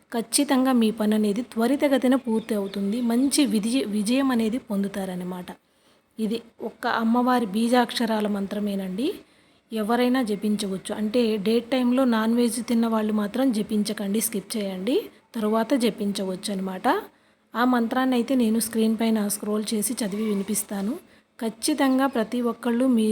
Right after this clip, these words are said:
యొక్క పనులలో విజయం పొందాలని అమ్మవారిని మనస్ఫూర్తిగా కోరుకుంటున్నానండి. ఆ మంత్రం వచ్చేసి ఓం శ్రీం వం శ్రీం ఓం.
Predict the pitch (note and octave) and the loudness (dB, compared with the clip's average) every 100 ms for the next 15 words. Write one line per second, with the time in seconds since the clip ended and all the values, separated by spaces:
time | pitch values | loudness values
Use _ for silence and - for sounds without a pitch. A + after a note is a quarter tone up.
0 | G#3+ G#3 G#3 G#3+ - - - - - _ | 2 0 -4 -8 -8 -14 -20 -20 -20 _
1 | A#3 A3+ B3+ B3 C4 G#3 F#3 A#3+ B3+ A#3+ | 0 2 4 4 2 0 -2 0 0 -4
2 | - A3 A3 B3 A#3 A#3 D4 G#3+ A#3+ B3 | -4 0 2 2 2 0 0 2 4 4
3 | B3 A#3 G#3+ G#3 G#3+ - A#3+ A#3+ B3+ B3+ | 4 4 2 2 -2 -2 -4 -2 -2 -2
4 | B3+ G#3+ G#3+ G#3+ G3 G3 G3 F#3+ F#3 F#3 | -2 -4 -4 -4 -4 -4 -4 -4 -4 -2
5 | D4 - - - - - A3+ A#3+ A3+ G#3+ | -2 -4 -10 -20 -20 -6 0 2 2 0
6 | B3+ B3 G#3 G#3 A3 G#3+ C#4 A4 - - | 0 -2 -2 -2 -2 -2 2 0 0 -10
7 | _ _ _ _ _ _ _ _ _ _ | _ _ _ _ _ _ _ _ _ _
8 | G3+ F#3 G3+ G#3 A3 E4+ A#4+ - _ _ | -6 0 2 4 2 2 -4 -12 _ _
9 | _ _ - - A3 A#3+ A#3 A3+ F#3 E3+ | _ _ -4 -2 2 2 4 2 0 -6
10 | G3 - _ G3+ G3 G#3 A3+ E4+ G#4+ - | -12 -18 _ -6 -2 2 2 2 -2 -6
11 | _ _ - - A#3+ A#3+ A#3 A3+ F#3 F3+ | _ _ -2 0 2 2 2 0 0 -4
12 | - _ _ G3+ G3+ G#3+ G#3+ G#3 G3 | -12 _ _ -4 2 4 4 2 0